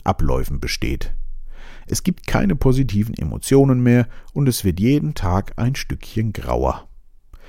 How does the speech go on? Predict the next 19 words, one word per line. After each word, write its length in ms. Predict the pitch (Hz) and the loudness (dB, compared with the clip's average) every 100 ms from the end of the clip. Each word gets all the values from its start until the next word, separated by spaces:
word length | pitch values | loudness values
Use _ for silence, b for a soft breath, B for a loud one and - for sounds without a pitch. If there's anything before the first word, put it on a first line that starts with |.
| B | B
Wenn 140 | - 92 | -2 0
dann 180 | 80 78 | 0 2
doch 240 | - - | 0 0
mal 280 | 73 - - | -2 -2 -4
etwas 440 | - - - - - | -6 -6 -6 -4 -4
Außergewöhnliches 840 | 73 65 64 64 69 76 - 71 | -4 -2 -4 -4 -4 -4 -4 -6
passiert, 460 | - 90 98 - - - | -4 -2 0 0 -2 -8
zum 160 | 80 | -6
Beispiel 280 | - - - | -4 -4 -6
ein 140 | - 64 | -8 -8
Besuch 240 | 123 69 | -8 -6
der 160 | - - | -2 0
Enkelkinder 720 | 151 135 - 127 127 127 147 - | 0 0 0 2 2 0 -2 -4
oder 300 | 180 147 143 | -2 -2 -2
eine 280 | 80 71 - | -4 -4 -6
Einladung 520 | 78 73 71 71 73 | -6 -4 -4 -4 -6
zu 140 | - | -6
einer 220 | 67 71 - | -6 -6 -6
Familienfeier, 840 | 69 85 123 113 - 95 101 92 | -4 0 2 2 2 4 4 0